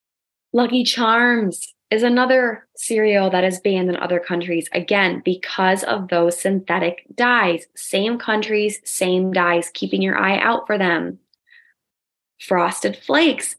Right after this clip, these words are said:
yet another cereal. Now, I want to just quickly pause and remind you guys that some of these cereals are on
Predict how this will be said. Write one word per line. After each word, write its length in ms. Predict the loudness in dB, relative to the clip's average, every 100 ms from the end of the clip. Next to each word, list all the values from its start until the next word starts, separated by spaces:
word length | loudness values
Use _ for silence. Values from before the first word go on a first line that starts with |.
| -10
yet 400 | -4 0 0 -2 -4
another 640 | -2 0 2 2 2 0
cereal. 540 | 0 -2 -2 0 0 -2
Now, 160 | -2
I 100 | -2
want 260 | 0 0 -2
to 100 | -4
just 300 | -4 -4 -8
quickly 360 | -4 -2 0 -2
pause 380 | -2 -2 -2 -2
and 100 | -4
remind 360 | -2 0 0
you 100 | 0
guys 240 | 0 0 0
that 160 | -4
some 180 | -2 0
of 60 | 2
these 240 | 2 0
cereals 500 | -2 0 0 -2 -4
are 280 | -6 -6 -4
on 480 | -2 0 0 0 -2